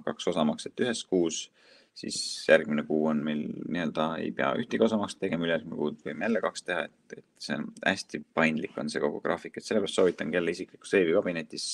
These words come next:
äh, ringi vaadata, sealt nii-öelda informatsiooni koguda, äh, vaadata, kuidas need süsteemid käivad, ise tutvuda. Küsimusi on, siis võite alati küsida, et meil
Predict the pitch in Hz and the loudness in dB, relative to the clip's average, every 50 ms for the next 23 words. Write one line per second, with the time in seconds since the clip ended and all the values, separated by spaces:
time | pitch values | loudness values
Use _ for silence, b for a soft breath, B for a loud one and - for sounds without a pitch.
0 | - 90 85 92 98 B B B B B B B B - - 156 147 117 110 110 | -4 -4 -4 -4 -6 B B B B B B B B 0 0 2 2 4 4 6
1 | 110 117 113 110 113 - - 95 101 107 - - - - - - 95 98 95 90 | 6 6 4 2 0 -2 0 0 0 0 -2 -8 -16 -16 -14 -12 -12 -12 -12 -12
2 | - - - - 101 90 85 - _ - 82 87 80 - - - 113 - - - | -10 -8 -4 -2 -2 -2 -2 -6 _ -8 -6 -6 -6 -4 -4 -4 -4 -4 -6 -8
3 | - - - - - 143 135 120 110 104 104 104 101 104 101 104 98 - - - | -8 -8 -8 0 2 4 6 6 6 6 4 2 2 2 0 -2 -4 -6 -8 -16
4 | - - - - - - - - _ _ _ _ - - 95 90 85 85 85 101 | -20 -20 -20 -20 -20 -20 -20 -20 _ _ _ _ -6 -4 -4 -4 -4 -2 2 4
5 | 107 98 90 - - 82 82 85 - - 76 - - 82 - - - 87 87 80 | 6 6 4 4 0 -2 -2 -4 -4 -6 -10 -8 -6 -6 -2 4 6 6 6 6
6 | 76 - - - 127 123 104 90 - 113 - 85 - 113 117 117 - - 90 87 | 2 0 2 2 4 4 4 2 0 -2 -2 0 2 2 0 0 0 0 2 2
7 | 95 98 92 95 - - - - 113 110 104 85 85 87 - - 117 - - - | 2 0 0 -4 -12 -12 -6 -4 -2 -2 0 -2 -2 -2 -2 -2 -2 -2 -4 -2
8 | - 139 - - 95 90 - - - - 117 113 113 101 85 85 82 - 90 87 | -2 -2 0 2 0 0 0 -2 -4 -4 -2 -2 0 0 0 -2 -2 -4 -6 -8
9 | 85 85 80 78 73 73 | -6 -6 -4 -4 -4 -4